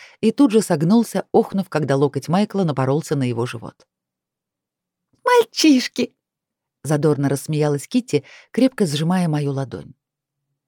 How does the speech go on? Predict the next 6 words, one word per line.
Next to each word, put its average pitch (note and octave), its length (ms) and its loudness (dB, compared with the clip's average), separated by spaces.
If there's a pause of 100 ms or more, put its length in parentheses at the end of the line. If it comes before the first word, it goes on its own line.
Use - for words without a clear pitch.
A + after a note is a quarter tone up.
(140)
Снова B3 380 4
был G3 180 0
прыжок. C3 540 -6 (680)
Когда D3 280 0
перемещение C#3+ 680 0
остановилось, C#3+ 760 0